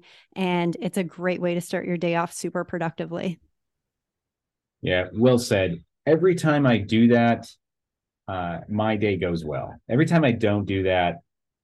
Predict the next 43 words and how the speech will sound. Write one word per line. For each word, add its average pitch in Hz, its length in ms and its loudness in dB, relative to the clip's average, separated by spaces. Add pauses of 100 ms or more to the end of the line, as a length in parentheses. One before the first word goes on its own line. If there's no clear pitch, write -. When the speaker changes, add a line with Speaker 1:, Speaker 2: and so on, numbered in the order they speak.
(160)
Speaker 2:
I 87 380 -4
start 101 340 0
the 95 80 -6
day 90 200 -2
with 90 180 -4
a 90 40 -4
little 95 220 -2
bit 98 180 2
of 92 160 -2
kind 101 180 -4
of 92 160 -6
frustration 92 840 -4
and, 85 400 -2
like, 82 240 -6 (260)
kind 98 220 -4
of 87 140 -6
the 90 360 -4 (280)
crazy 113 360 2
old 104 200 0
grandpa 98 420 -2
syndrome 95 480 -2
where 95 180 -4
I'm 92 80 -4
like, 90 220 -6
"Where 208 140 0
did 233 80 2
I - 20 2
leave 208 180 -2
my 180 120 -4
keys?" 170 440 2
Speaker 1:
<laughs> - 760 -12
Speaker 2:
You 104 100 -4
know, 95 140 -2
and, - 720 0 (240)
Speaker 1:
<laughs> - 240 -16
Speaker 2:
and 131 160 4
if 127 100 2
that's 151 220 4
how 170 80 6
you 170 100 6
start 143 300 4
your 123 80 4
day, 117 480 4